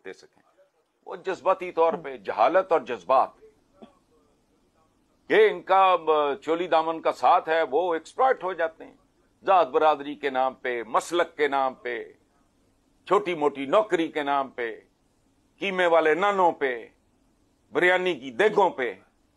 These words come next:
उसको जो, जो आता है, भेड़िया भी मिल जाए West से ना, ये कान से पकड़ के, वो शौकत अजीज आया था, वो कर गया, वो क्या, गाड़ियां leasing पे।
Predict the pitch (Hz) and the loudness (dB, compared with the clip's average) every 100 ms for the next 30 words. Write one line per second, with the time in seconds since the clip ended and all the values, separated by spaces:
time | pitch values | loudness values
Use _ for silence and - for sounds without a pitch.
0 | _ _ _ 107 117 113 123 131 147 _ | _ _ _ -8 -8 -4 -4 -6 -12 _
1 | - 277 285 285 233 - 175 120 - _ | 2 4 6 6 4 2 0 0 -10 _
2 | _ 110 180 214 240 233 214 180 160 170 | _ -2 0 2 2 0 -2 -2 0 0
3 | 151 139 - 123 120 - _ _ _ _ | 0 -2 -4 -10 -10 -12 _ _ _ _
4 | _ - 185 - 170 175 - 170 151 139 | _ -6 -6 0 0 0 -2 -4 -2 -4
5 | 131 139 - 170 175 156 160 165 151 147 | -4 -6 0 0 0 -4 -6 -2 2 4
6 | 147 151 156 151 - 143 131 139 143 139 | 4 0 -4 -4 -6 -4 -2 0 0 -2
7 | 139 196 208 - _ _ _ _ _ 110 | 0 0 0 -6 _ _ _ _ _ 0
8 | 147 165 170 165 151 131 127 160 156 151 | 0 2 0 0 0 -6 -8 -10 -6 -8
9 | 135 117 | -6 -10